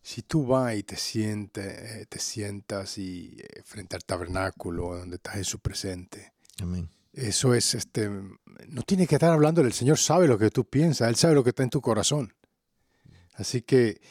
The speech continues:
Speaker 1: es, porque a veces nosotros hacemos tanta bulla, yo creo, para no escuchar al Señor, ¿sabe? Hablamos y hablamos y hablamos para no escucharlo. Entonces, cuando tú tienes una pelea con tu Señor, algo así.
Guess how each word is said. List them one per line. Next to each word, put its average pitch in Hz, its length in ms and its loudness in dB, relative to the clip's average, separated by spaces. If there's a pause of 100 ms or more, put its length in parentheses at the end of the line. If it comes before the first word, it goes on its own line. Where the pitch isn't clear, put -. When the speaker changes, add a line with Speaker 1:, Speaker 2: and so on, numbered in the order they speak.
(220)
Speaker 1:
es, 127 280 0 (300)
porque - 200 0
a 120 40 4
veces 147 400 4 (440)
nosotros 131 360 2
hacemos 156 220 4
tanta 147 220 0
bulla, 139 220 6
yo 120 100 4
creo, 135 240 2
para 104 160 -2
no 113 100 -2
escuchar 120 320 -2
al 104 80 -4
Señor, 101 300 -8
¿sabe? - 360 -2 (840)
Hablamos 120 420 6
y 131 40 6
hablamos 123 320 4
y - 20 6
hablamos 123 340 4
para 113 160 2
no 117 100 -6
escucharlo. 117 640 -2 (800)
Entonces, 170 280 4
cuando 151 140 4
tú 156 80 -6
tienes 160 200 2
una 151 100 4
pelea 131 380 2
con 117 160 -2
tu 107 100 -6
Señor, 104 340 0
algo 123 140 0
así. 123 160 -2